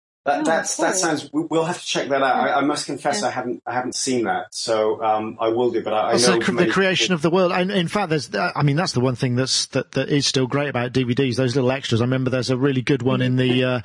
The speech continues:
Speaker 3: uh, this is going a bit off piste, but, uh, the Master and Commander, the, um, Patrick O'Brien, um, movie.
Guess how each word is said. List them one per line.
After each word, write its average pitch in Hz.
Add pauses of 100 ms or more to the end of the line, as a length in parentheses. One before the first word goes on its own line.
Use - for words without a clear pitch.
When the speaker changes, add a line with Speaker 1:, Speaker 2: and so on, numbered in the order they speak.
(500)
Speaker 3:
uh, 131
this -
is 113 (160)
going 120
a 117
bit 127
off 123
piste, 127
but, 135
uh, 131
the 131
Master 156
and 143
Commander, 147
the, 123
um, 120
Patrick 135
O'Brien, 123 (120)
um, 120
movie. 110